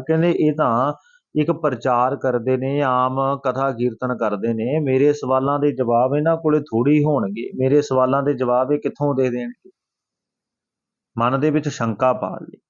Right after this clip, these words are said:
ਤੇ ਸੰਤ ਬਾਬਾ ਅਤਰ ਸਿੰਘ ਜੀ ਮਹਾਂਪੁਰਖਾਂ ਦੇ ਕੋਲ ਆ ਗਿਆ ਤੇ ਮਹਾਂਪੁਰਖਾਂ ਨੂੰ ਆ ਕੇ ਕਹਿੰਦਾ, "ਸੰਤੋ, ਤੁਸੀਂ ਕਹਿੰਦੇ ਹੋ ਕਿ ਸਾਡਾ ਗੁਰੂ ਗ੍ਰੰਥ ਸਾਹਿਬ," ਇਹ ਸ਼ਬਦ ਉਸਨੇ ਵਰਤੇ ਜੀ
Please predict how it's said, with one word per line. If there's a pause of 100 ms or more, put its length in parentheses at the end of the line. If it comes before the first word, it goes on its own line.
(720)
ਤੇ
ਸੰਤ
ਬਾਬਾ
ਅਤਰ
ਸਿੰਘ
ਜੀ
ਮਹਾਂਪੁਰਖਾਂ
ਦੇ
ਕੋਲ
ਆ
ਗਿਆ
ਤੇ
ਮਹਾਂਪੁਰਖਾਂ
ਨੂੰ
ਆ
ਕੇ
ਕਹਿੰਦਾ,
"ਸੰਤੋ,
ਤੁਸੀਂ
ਕਹਿੰਦੇ
ਹੋ
ਕਿ
ਸਾਡਾ
ਗੁਰੂ
ਗ੍ਰੰਥ
ਸਾਹਿਬ,"
ਇਹ
ਸ਼ਬਦ
ਉਸਨੇ
ਵਰਤੇ
ਜੀ